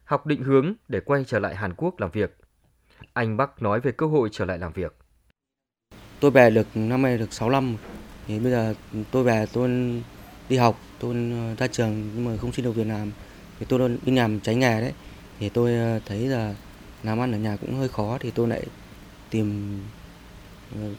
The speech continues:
Speaker 2: thị trường Hàn Quốc, tôi lại sang lại. Thì, ờ, tôi vừa tôi thi đỗ thì tôi lại chờ đợi, bây giờ tôi lại được sang lại lần nữa.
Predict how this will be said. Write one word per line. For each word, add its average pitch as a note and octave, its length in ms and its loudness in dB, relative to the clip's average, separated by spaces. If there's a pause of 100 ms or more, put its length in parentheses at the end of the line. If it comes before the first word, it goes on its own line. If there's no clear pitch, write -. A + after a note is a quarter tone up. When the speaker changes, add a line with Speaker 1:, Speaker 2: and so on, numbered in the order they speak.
Speaker 2:
thị - 100 -14
trường A2+ 140 2
Hàn G#2 160 0
Quốc, D3+ 160 4
tôi C3 100 2
lại F#2+ 180 -2
sang A#2 240 -4
lại. - 220 -4 (480)
Thì, G#2+ 160 -4
ờ, G#2+ 340 2
tôi C3 120 4
vừa A#2+ 120 6
tôi A2+ 260 0
thi B2+ 200 -2
đỗ B2+ 220 2
thì A#2+ 120 -4
tôi B2 180 -2
lại B2+ 160 -4 (420)
chờ A2+ 140 2
đợi, A#2 200 4
bây B2 140 0
giờ A2+ 180 0
tôi A#2+ 140 0
lại - 100 -6 (300)
được A2+ 140 -2 (240)
sang B2+ 240 -4
lại G#2+ 180 -2
lần G#2+ 100 -2
nữa. A2+ 180 -2